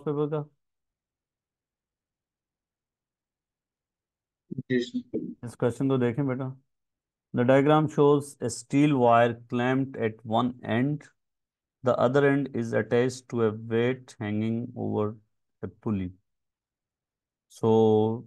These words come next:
Speaker 1: a vibrator is attached to the wire near the clamped end। यहाँ पे आपके पास वाइब्रेटर अटैच है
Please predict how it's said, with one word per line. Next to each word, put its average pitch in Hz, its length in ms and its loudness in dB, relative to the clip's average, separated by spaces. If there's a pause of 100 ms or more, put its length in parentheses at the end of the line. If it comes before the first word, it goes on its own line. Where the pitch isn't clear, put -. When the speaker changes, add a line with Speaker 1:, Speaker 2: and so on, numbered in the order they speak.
(180)
Speaker 1:
a 107 100 -6
vibrator 107 580 2
is 131 160 -2
attached 120 420 -2
to 117 60 -12
the 113 100 -2
wire 110 380 2
near 113 280 -2
the 107 200 -6 (120)
clamped 123 680 -2 (180)
end। 117 280 -4 (380)
यहाँ 107 300 -2 (100)
पे 110 100 -2 (200)
आपके 107 340 -10
पास 101 240 -6
वाइब्रेटर 104 500 -4 (140)
अटैच 110 340 -8
है 113 140 -14